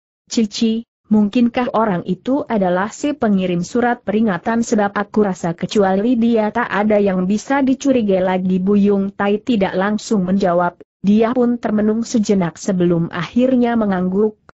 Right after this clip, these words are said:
Ehm, mungkin juga orang itu, kalau toh benar orang itu, mengapa secara diam-diam ia tinggalkan pula tempat ini? "Ya, aku sendiri pun tak tahu, aku tak dapat memecahkan teka-teki yang memusingkan kepala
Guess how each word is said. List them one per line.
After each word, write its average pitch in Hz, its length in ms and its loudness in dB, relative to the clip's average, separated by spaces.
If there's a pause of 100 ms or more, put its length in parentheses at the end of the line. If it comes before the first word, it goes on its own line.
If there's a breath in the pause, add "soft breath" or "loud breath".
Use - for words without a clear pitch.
(140)
Ehm, 214 240 0 (240)
mungkin 208 560 2
juga 214 480 0
orang 196 320 -2
itu, 240 400 -2
kalau 202 400 0
toh 269 240 -4
benar 208 320 2
orang 220 400 0
itu, 220 480 -2 (160)
mengapa 240 480 0
secara 175 560 -2
diam-diam 190 640 0
ia 196 240 -2
tinggalkan 208 640 -2
pula 214 240 0
tempat 202 460 -6
ini? 208 340 0 (360)
"Ya, 214 240 0 (400)
aku 208 320 -2
sendiri 190 480 -2
pun 233 320 -2
tak - 240 -8
tahu, 170 360 -2 (200)
aku 233 320 -4
tak 196 160 -2
dapat 190 320 -2
memecahkan 202 800 -4
teka-teki 208 720 -2
yang 196 240 0
memusingkan 220 640 0
kepala 180 400 -2